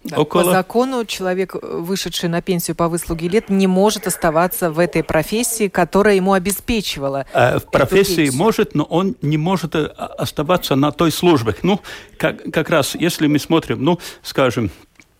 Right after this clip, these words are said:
Speaker 2: э, полицейский, он в полиции работать не может. Он может идти на охрану или,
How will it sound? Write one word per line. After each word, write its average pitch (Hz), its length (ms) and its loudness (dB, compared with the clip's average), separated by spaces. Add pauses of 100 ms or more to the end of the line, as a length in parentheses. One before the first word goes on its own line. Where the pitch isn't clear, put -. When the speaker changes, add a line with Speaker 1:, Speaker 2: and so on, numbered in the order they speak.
(360)
Speaker 2:
э, 123 140 0
полицейский, - 800 0
он 165 160 4
в - 60 -6
полиции 170 420 -2
работать 151 460 -2
не 143 80 6
может. 135 460 0 (300)
Он 220 420 2
может 147 320 0
идти 143 280 2
на 123 160 0
охрану 247 480 2
или, 185 240 0